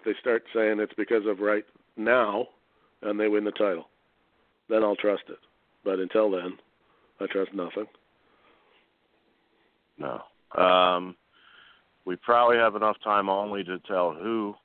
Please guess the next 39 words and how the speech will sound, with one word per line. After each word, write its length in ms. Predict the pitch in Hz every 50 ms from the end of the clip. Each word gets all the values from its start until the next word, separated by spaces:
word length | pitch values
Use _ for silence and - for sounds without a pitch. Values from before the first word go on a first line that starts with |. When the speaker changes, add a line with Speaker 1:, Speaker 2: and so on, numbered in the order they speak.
| _ _ _ _
Speaker 2:
who 300 | 107 113 113 107 101 98
won 420 | 87 78 78 82 85 87 85 85
the 80 | 82 80
lottery 600 | 80 80 78 76 73 76 78 76 76 76 73 73
and, 300 | 71 71 71 69 69 69 _ _ _ _ _ - - -
you 120 | - - 65
know, 280 | 67 - 53 57 57 _ _ _ - -
so 160 | - 76 73 - -
forth, 240 | 73 73 71 71 71 -
and 160 | 73 76 78
not 200 | 80 85 82 -
Speaker 1:
Yeah, 60 | 76 85
Speaker 2:
really. 240 | 85 104 101 113 117
Speaker 1:
we 40 |
got 100 | 127 123 - -
two 140 | - 160 160
minutes 280 | 151 151 143 143 131 - 120
left. 560 | 120 120 123 123 151 151 147 143 135 127 127
Speaker 2:
Uh, 40 | 135
Speaker 1:
Um, 540 | 120 110 110 110 110 113 110 107 107 104 - _ _ _ _ - - _ _ _ _ _
an 100 | 117 113 123
update 380 | 131 131 - - 127 123 120
on 80 | 147 143
Speaker 2:
just, 80 | 113 143
Speaker 1:
the 80 | 131 131
Speaker 2:
just 80 | 127
Speaker 1:
score 320 | 147 143 117 117 117 113 110
Speaker 2:
zip 80 | 107
Speaker 1:
is 60 | 98
Speaker 2:
down 220 | 123 120 117 113 107
Speaker 1:
that 60 | 107
Speaker 2:
to 20 |
Speaker 1:
Houston, 220 | 117 113 95 - _ _ _ _ _ _ _ _ _ _ _ _ _ _ _ _ _ _ _ _ _ _ _ _ _ _ _ _ _ _ _ _ _ _
Speaker 2:
the. 60 | - 87
Go 20 |
ahead. 720 | 78 69 57 - _ _ _ _ _ _ _ 135 123 110 101
Speaker 1:
uh, 40 | 98
Houston 420 | 120 127 131 - - 127 120 113 113
is 100 | 107